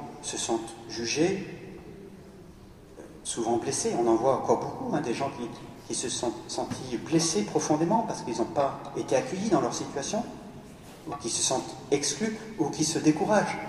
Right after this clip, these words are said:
On le voit parfois avec des catéchumènes. Hein, quand par exemple des catéchumènes, euh, donc adultes, demandent le baptême et vivent en concubinage, c'est pas toujours simple. Et dans la deuxième attitude, le laxisme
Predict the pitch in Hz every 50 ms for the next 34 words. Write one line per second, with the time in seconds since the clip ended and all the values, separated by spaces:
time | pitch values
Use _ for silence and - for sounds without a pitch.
0 | - - 135 135 131 127 143 196 208 208 143 - - - 147 135 131 127 131 120
1 | - 139 127 - - - - 208 214 202 165 135 - - - - - - - -
2 | - - - - - - - - - - - - - - - - 127 113 120 120
3 | 117 107 127 131 127 117 113 104 120 113 - - - - 120 123 135 139 131 117
4 | - - - - - - - - - - 123 113 113 110 113 107 - 120 117 -
5 | 123 120 117 147 160 151 - - - - - 120 117 117 123 120 120 123 120 120
6 | - 139 131 123 120 117 - - - 120 117 113 131 117 - - 113 123 123 147
7 | 175 208 - - - - - - - - - - - - - - - - - -
8 | - - - - 120 - - 123 - 151 151 - - 180 165 160 - - - -
9 | - - - - - - - - - - - - - - - - - - - -
10 | - - - - - - - - - - - - - - - - - - - -
11 | - - - - - - - - - - 139 139 139 156 151 147 139 139 131 -
12 | 143 139 135 - 156 139 135 123 - - - - 247 247 - 151 - - 127 120
13 | 120 117 120 120 - - - 220 254 254 - - -